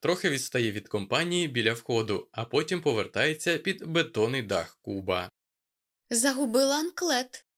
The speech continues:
Speaker 1: бреше вона. Анклет, браслет на ногу. Довгі ноги в сандалях зі срібним ланцюжком на щиколотці обрамляють наступну сумну картину. Єспер сидить серед розкиданих по кухні пакетів для сортування сміття.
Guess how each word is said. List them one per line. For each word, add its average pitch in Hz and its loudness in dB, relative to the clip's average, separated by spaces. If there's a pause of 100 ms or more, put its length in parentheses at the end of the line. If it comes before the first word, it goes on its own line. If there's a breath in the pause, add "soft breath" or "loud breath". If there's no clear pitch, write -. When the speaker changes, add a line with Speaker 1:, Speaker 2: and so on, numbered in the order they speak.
(120)
Speaker 1:
бреше 101 -2
вона. 104 -2 (440)
Анклет, 110 -6 (220)
браслет 120 -6
на 113 -6
ногу. 95 -14 (560)
Довгі 104 0
ноги 101 -2
в - -6
сандалях 143 0
зі 143 -6
срібним 180 0
ланцюжком 123 0
на 131 -4
щиколотці 104 -2 (160)
обрамляють 104 -2
наступну 117 -4
сумну 98 -4
картину. 95 -2 (320)
Єспер 139 -2
сидить 208 -2
серед 160 0
розкиданих 123 0
по 107 -2
кухні 104 -6
пакетів 123 -2
для 104 -2
сортування 95 -4
сміття. 98 -4